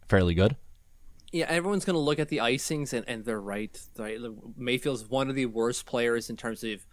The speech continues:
Speaker 2: icing plus minus. That's a thing, um, in the N H L. Like, or sorry, in, for defensemen in terms of the N H L, I think he's, like, bottom ten,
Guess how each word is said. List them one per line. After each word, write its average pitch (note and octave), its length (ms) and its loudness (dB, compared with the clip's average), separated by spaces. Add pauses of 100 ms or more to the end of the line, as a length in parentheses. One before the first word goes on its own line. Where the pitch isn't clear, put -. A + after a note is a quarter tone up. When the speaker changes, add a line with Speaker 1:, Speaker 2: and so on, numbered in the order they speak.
(420)
Speaker 2:
icing B2 420 2
plus B2 400 -2
minus. A#2+ 640 0 (360)
That's A2 220 0
a A2 80 -2
thing, A2+ 420 0 (460)
um, G#2+ 500 0
in B2+ 120 2
the A#2 100 0
N A2 100 2
H A2 200 0
L. A2+ 340 2 (160)
Like, C3 240 -4
or C3+ 140 -2
sorry, A#2+ 300 -4
in, B2 120 -10 (100)
for - 180 -4
defensemen B2 760 0
in B2 100 -8
terms B2 200 -6
of - 20 -6
the B2+ 80 0
N A#2+ 60 0
H A#2+ 280 -2
L, C3 140 0
I A2 80 -6
think C3+ 200 -4
he's, C3 140 -10
like, A#2 200 0 (120)
bottom A2 340 0
ten, A2+ 420 -2